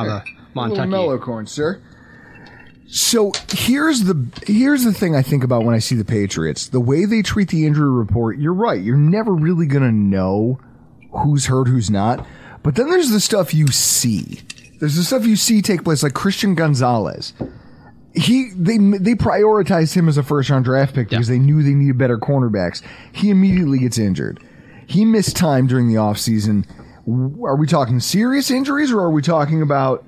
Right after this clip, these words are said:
Speaker 2: s-, like, anything that could linger or nag into the regular season? What are we talking about with Christian Gonzalez?
Speaker 1: Well, let's have him practice, and once again, we don't get any real details. Uh,
Speaker 2: Yeah.
Speaker 1: we did get a, it was a left leg injury, and he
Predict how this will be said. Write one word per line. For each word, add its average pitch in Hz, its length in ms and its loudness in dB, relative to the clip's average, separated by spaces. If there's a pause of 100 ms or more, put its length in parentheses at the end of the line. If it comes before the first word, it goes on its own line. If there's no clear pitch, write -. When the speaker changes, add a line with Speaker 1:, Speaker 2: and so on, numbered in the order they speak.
Speaker 2:
s-, - 260 -10
like, 131 360 -4
anything 202 320 2
that 175 120 -2
could 139 160 -2
linger 165 520 0
or 107 80 -2
nag 139 420 0
into 127 160 0
the 104 80 -4
regular 101 300 -4
season? 233 480 -2 (580)
What 247 120 -4
are 277 60 -2
we 254 80 0
talking 190 220 0
about 127 120 2
with 113 100 -4
Christian 117 260 -2
Gonzalez? 95 560 -6 (100)
Speaker 1:
Well, 160 100 0
let's 156 100 -2
have 180 140 0
him 127 100 -2
practice, 131 400 -2
and 120 80 0
once 277 140 0
again, 110 240 0
we 120 100 0
don't 127 180 -2
get 123 180 -4
any 120 240 -2
real 107 220 -2
details. 98 720 -6
Uh, 107 240 -4
Speaker 2:
Yeah. 131 180 -4
Speaker 1:
we 131 160 -2
did 165 360 -2
get 160 260 -2
a, 131 380 -2
it - 320 -12
was 123 120 -2
a 120 60 -2
left 135 300 -4
leg 147 200 -2
injury, 147 460 -2 (840)
and 127 400 -2
he 123 240 -2